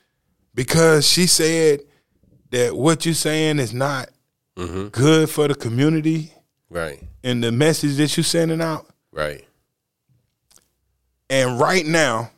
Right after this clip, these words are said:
Speaker 1: if Tupac had lived, you know what he would be?
Speaker 2: Hmm.
Speaker 1: He would be a father.
Speaker 2: Absolutely.
Speaker 1: And he would be in this age range right here.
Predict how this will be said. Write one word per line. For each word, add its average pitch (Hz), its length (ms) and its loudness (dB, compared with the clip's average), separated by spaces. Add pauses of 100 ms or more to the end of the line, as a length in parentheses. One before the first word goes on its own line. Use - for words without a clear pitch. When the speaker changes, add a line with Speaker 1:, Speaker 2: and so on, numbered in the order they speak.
Speaker 1:
if - 160 -10
Tupac 165 420 2
had 147 160 2
lived, 147 380 6
you 143 40 4
know 156 180 6
what 151 100 4
he 170 40 6
would 165 200 4
be? 185 300 2 (680)
Speaker 2:
Hmm. 69 140 -18
Speaker 1:
He - 100 -4
would 156 140 6
be 123 120 -2
a - 120 -4
father. - 640 -6 (680)
Speaker 2:
Absolutely. 110 600 -6 (960)
Speaker 1:
And 113 320 0
he 127 120 2
would 117 180 -4
be 117 220 -4
in 135 320 0
this 165 200 4
age 131 360 0
range 123 360 0
right 120 280 0
here. 107 300 -4